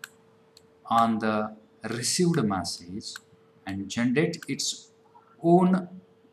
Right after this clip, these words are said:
hash function, right? Hash value, which is, uh, here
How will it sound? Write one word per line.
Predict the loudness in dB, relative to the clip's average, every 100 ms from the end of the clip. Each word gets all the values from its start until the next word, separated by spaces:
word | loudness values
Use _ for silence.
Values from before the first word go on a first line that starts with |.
| _ -14
hash | -2 0 0
function, | -4 -6 -6 -6 -6 -4 -4 -6 -14 _ -4
right? | -2 -2 -4 -4 -2
Hash | 0 -2 -4
value, | -6 -8 -6 -4 -4 -8 -20 _ _ _ -14
which | -6 -4
is, | -2 -2
uh, | -2 -4 -20 -20 -2
here | -2 -2 -6